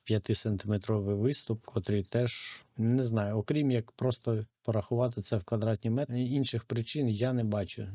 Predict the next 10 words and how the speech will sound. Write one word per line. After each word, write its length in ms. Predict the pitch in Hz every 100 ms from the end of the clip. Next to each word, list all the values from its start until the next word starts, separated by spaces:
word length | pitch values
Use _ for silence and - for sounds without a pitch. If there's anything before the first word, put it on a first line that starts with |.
| 101
навіщо 440 | 110 107 107 - 107
це 200 | - 101
робити. 460 | 101 101 95 95 - _ - - - - _
І 160 | 139 147
трошки 540 | 131 147 - - 127
мою 400 | 131 123 127 127
в-, 320 | 120 117 131 -
увагу 400 | 120 113 139 117
привернули 720 | 113 113 113 110 120 135 120
ще 420 | 107 - 117 117